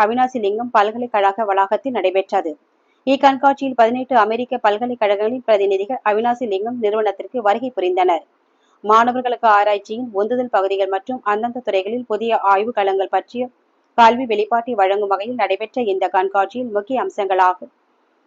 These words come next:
கல்விசார் ஒத்துழைப்பை வளர்த்தல், அதிநவீன ஆராய்ச்சியை ஊக்குவித்தல், இரட்டை கல்வி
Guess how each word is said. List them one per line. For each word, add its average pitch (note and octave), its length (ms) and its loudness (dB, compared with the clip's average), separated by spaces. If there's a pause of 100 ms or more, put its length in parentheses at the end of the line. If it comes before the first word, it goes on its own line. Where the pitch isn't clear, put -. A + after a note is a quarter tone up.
கல்விசார் B3 540 4
ஒத்துழைப்பை A3+ 500 -2
வளர்த்தல், G3 360 0 (140)
அதிநவீன B3 400 -2 (120)
ஆராய்ச்சியை A3 380 0 (100)
ஊக்குவித்தல், G3 460 -2 (100)
இரட்டை A3 260 0
கல்வி A#3 220 -8